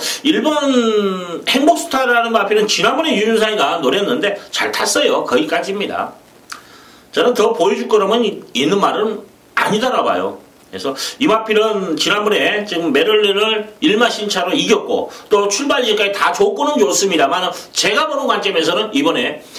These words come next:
얘보다는 메들린이 더 낫다. 거기까지 제가 말씀을 드리겠습니다. 이번 경주 뭐 칠 번, 오 번 앞선에서 끝나는 게임 속에서 팔 번과 삼 번,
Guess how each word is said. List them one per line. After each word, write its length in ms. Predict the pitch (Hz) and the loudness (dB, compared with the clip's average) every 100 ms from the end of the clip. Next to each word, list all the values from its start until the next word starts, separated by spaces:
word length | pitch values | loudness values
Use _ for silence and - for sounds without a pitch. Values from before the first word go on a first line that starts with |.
| - - | -16 -4
얘보다는 680 | 160 220 285 262 233 269 277 | 2 2 2 0 -2 0 0
메들린이 560 | 196 214 285 226 254 | 0 0 -2 0 2
더 120 | 240 | 2
낫다. 560 | 247 214 - 226 - - - - - - - - - - - - | 2 0 -2 -2 -2 -6 -18 -20 -20 -20 -20 -20 -20 -20 -20 -6
거기까지 640 | 123 135 - - 101 104 95 | 0 0 2 0 0 -2 -2
제가 140 | 98 | -2
말씀을 320 | 104 104 104 | -2 -4 -4
드리겠습니다. 720 | - 127 101 - 82 95 - - - - - | -2 0 0 -2 -2 -2 -4 -8 -8 -8 -4
이번 140 | 113 | -4
경주 200 | 135 147 | 0 0
뭐 100 | 139 | 2
칠 220 | 123 170 165 | 0 -2 0
번, 140 | 131 | 2
오 200 | 117 151 | 4 4
번 460 | 160 156 139 123 110 | 4 4 2 0 -2
앞선에서 540 | 117 - 156 139 123 | -2 2 2 2 0
끝나는 360 | 160 165 147 127 | -2 0 0 0
게임 240 | 151 147 | 0 0
속에서 520 | - 131 120 113 165 | 0 0 0 2 0
팔 260 | 165 170 170 | 2 -2 0
번과 480 | 165 151 170 175 - | 0 0 0 -2 -2
삼 200 | - 196 | -2 0
번, 220 | 113 - | 0 -4